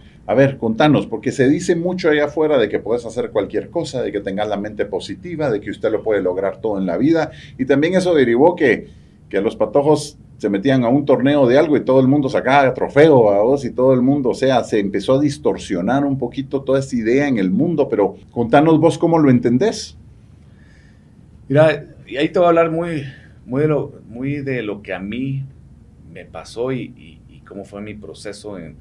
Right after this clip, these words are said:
Speaker 2: en el tema. Mi papá de chiquito me decía, eh, "Te admiro mucho, hijo". ¿Por qué? Porque todo lo que te propones,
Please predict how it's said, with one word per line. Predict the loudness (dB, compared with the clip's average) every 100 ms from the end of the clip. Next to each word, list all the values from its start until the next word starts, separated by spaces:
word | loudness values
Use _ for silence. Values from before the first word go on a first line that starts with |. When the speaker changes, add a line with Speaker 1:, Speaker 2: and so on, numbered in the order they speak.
| -20
Speaker 2:
en | -20
el | -20
tema. | -20 -20 -20 -20 -20 -20 -20 _ -20 -20 -20 -20 -18
Mi | -16
papá | -2 0
de | 0
chiquito | -4 -10 -8
me | -6
decía, | -8 -8 -2 -2 -2 -8 -20 -20 -20 -20 -20 -20 -20 -20 -20 -20 -20 -20 -20 -20
eh, | -20 -20 -18 -6
"Te |
admiro | -6 -2 -2 -2
mucho, | -4 -6 -8
hijo". | -10 -12 -18 -20 -20 -20 -20 -18
¿Por | -18 -10
qué? | -8 -8 -10 -20 -20 -20 -20 -20 -14
Porque | -14 -14 -18 -18 -20 -20 -16
todo | -2 0
lo | 0
que | -4
te | -10
propones, | -12 -14 -14 -14 -12 -12 -14